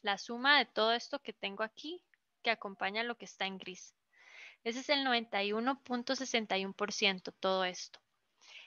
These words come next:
Y si el cien por ciento si al cien por ciento yo le resto este noventa y uno, lo que estoy haciendo es que a todo lo que está en amarillo le quito lo que está en gris, me queda lo que tengo aquí en verde. Entonces, esta sería la respuesta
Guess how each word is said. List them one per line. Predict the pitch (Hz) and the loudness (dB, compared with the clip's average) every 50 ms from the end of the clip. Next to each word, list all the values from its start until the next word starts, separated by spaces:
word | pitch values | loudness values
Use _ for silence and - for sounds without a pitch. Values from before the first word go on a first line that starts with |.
| - _ | -10 _
Y | - 254 254 | 0 0 6
si | - 294 | 8 8
el | 294 302 285 | 8 8 8
cien | - 320 311 294 | 6 4 4 4
por | - 320 320 311 | 4 0 0 2
ciento | - - 349 339 302 233 - - 208 220 220 _ _ _ _ _ _ _ _ _ _ _ _ _ _ _ _ _ _ _ _ - - _ _ - | 4 6 8 8 8 6 2 -4 -4 -4 -6 _ _ _ _ _ _ _ _ _ _ _ _ _ _ _ _ _ _ _ _ -20 -20 _ _ -2
si | - 240 | 0 0
al | 220 208 | 0 0
cien | - - 226 220 214 | 0 -2 -2 -2 -2
por | - 226 233 233 | -2 -2 -2 -2
ciento | - - 277 285 285 285 262 - 233 | 2 6 6 6 6 6 2 0 0
yo | 226 220 - 202 196 | 0 0 -2 -2 -2
le | 196 202 208 | -2 -2 4
resto | 226 247 262 269 262 - - - 208 208 | 8 8 8 8 8 4 -2 -4 -4 -2
este | - 220 180 - - 208 | -2 -4 -2 0 2 2
noventa | 202 214 220 226 233 226 - 269 294 | 4 6 6 6 6 8 10 10 12
y | 311 311 | 10 10
uno, | 294 277 285 294 | 8 8 10 10
lo | 285 247 | 10 8
que | - - | 6 2
estoy | - - 208 196 | 2 6 10 10
haciendo | 208 202 - 247 240 220 | 10 10 10 8 8 8
es | 196 - | 4 4
que | - 196 | 4 2
a | - | 4
todo | - - 202 208 214 | 6 8 10 10 10
lo | 220 233 - | 10 8 6
que | - | 2
está | 240 - - 247 | 4 6 6 8
en | 247 | 8
amarillo | 254 262 277 277 302 311 311 285 302 285 | 8 10 10 12 12 12 12 12 12 10
le | 247 208 | 10 8
quito | - - - - 220 226 | 4 2 -2 2 4 4
lo | 233 226 | 4 4
que | - | 0
está | 226 - 240 | 2 4 4
en | 233 240 | 6 6
gris, | 240 254 285 302 302 | 6 6 6 8 6
me | 269 220 | 4 2
queda | - - 196 196 202 | 4 6 8 8 8
lo | 220 233 | 8 6
que | - - 202 - - _ - | 2 -2 -6 -8 -10 _ 4
tengo | 202 196 196 202 | 4 6 6 6
aquí | 202 - - 220 | 2 4 2 0
en | 208 202 | 4 6
verde. | 196 185 180 180 - - - _ _ - - - - - - - - - - - - _ _ | 6 6 6 4 0 -10 -16 _ _ -20 -20 -20 -20 -20 -20 -20 -20 -20 -20 -20 -20 _ _
Entonces, | - 226 226 226 269 277 277 254 - 233 233 - - - - - 349 302 | 0 4 8 10 10 10 10 10 8 6 6 4 0 -8 -10 -6 2 4
esta | 226 220 - - - | 4 6 6 6 4
sería | - - 277 254 240 196 185 | 6 6 6 6 8 8 8
la | 185 190 196 | 8 6 6
respuesta | 190 220 220 - - 311 320 311 - - - - | 4 2 -2 2 6 6 6 6 4 0 -10 -12